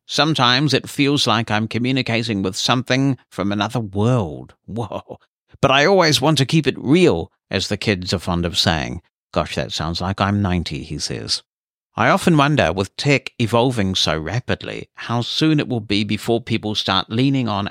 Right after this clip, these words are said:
A I to craft and filter emails. That's not my style, though. I put a lot of effort into making my emails genuine with a little inspiration."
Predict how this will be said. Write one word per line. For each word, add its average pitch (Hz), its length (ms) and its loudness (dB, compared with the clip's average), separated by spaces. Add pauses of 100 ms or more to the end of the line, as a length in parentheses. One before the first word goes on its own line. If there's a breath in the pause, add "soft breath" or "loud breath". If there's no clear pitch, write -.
(160)
A 139 180 4
I 98 260 2
to - 200 -10
craft 113 500 -2
and 110 140 2
filter 107 480 -2 (140)
emails. 107 640 2 (200)
That's 107 280 0
not 98 180 -2
my 107 160 -2
style, 120 540 2
though. 98 240 -2 (320)
I 90 100 -4
put 92 220 -6
a 92 40 0
lot 95 220 0
of 98 100 -6 (120)
effort 139 360 -2 (280)
into 113 200 4
making 101 360 0
my 98 160 0 (100)
emails 95 480 -2
genuine 123 560 2 (300 loud breath)
with 120 160 0
a 107 40 0
little 98 300 -2
inspiration." 85 880 -4